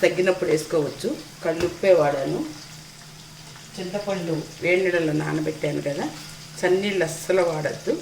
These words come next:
వేడి నీళ్ళలో నానబెట్టాను కదా, ఇది వేసి మిక్సీ పట్టుకొస్తాను. నూనె కాగిందండి,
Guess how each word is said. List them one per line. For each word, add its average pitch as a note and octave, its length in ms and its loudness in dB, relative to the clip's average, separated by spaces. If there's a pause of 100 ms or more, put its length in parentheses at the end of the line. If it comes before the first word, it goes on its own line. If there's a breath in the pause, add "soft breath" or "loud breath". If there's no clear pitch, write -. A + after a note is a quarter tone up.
(280)
వేడి D#3 220 2
నీళ్ళలో D3+ 360 0
నానబెట్టాను D3 640 -6
కదా, D3 180 -6 (460)
ఇది - 180 -8 (3000)
వేసి D#3 340 -6 (2000)
మిక్సీ F3 280 -2 (100)
పట్టుకొస్తాను. - 680 -6 (520)
నూనె F3 340 -2
కాగిందండి, D3+ 680 -4